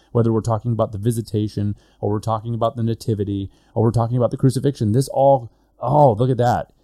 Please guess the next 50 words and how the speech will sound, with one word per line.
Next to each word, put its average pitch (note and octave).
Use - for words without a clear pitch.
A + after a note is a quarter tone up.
in A#2
a A#2+
way B2
that A#2
words A#2+
never G#2+
necessarily F#2
could, E3+
and C3+
for B2
them D3+
specifically, A#2
there's A2+
no C#3+
way C3
words G2+
can G2
actually G2+
work F#2+
for G#2+
the G2+
illiterate. C3
And G#2+
most A#2
of A2+
the A2+
world A2
being G2
illiterate, A#2
this B2
is B2+
why A2+
we G#2+
honor G2
their A#2+
images. C#3
Their F#2+
images D3
are C3
what A#2
actually A2
bring G#2
us F#2+
back F#2+
to G2
them F2
and F2+
set -
the G#2+
standard F#2+